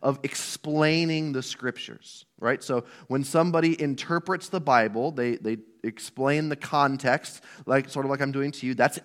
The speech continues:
exegesis. It's an explanation or an interpretation of an idea or of a text.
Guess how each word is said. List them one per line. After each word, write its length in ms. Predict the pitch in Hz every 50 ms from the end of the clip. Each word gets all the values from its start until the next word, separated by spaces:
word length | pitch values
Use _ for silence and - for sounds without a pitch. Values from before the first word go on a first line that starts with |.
| _ -
exegesis. 1000 | 135 - - - - 175 165 147 135 208 233 208 - - - - - - - - - - - - -
It's 160 | - 135 - 139
an 140 | 131 131 - -
explanation 840 | - - - - - - 175 165 165 170 185 170 - - 123 107
or 200 | - - 113 120
an 60 | 123 127
interpretation 1040 | 123 120 - - 165 151 - - 147 - - 156 156 143 - - 127 113 110 110 - - - - -
of 160 | - 120 117
an 80 | 127 123
idea 680 | 123 123 127 123 110 135 147 143 135 120 104 95 90 85
or 280 | - - 107 113 110
of 100 | 107 104
a 60 | 107
text. 800 | 101 - - - - 156 120 - - - - - - - - -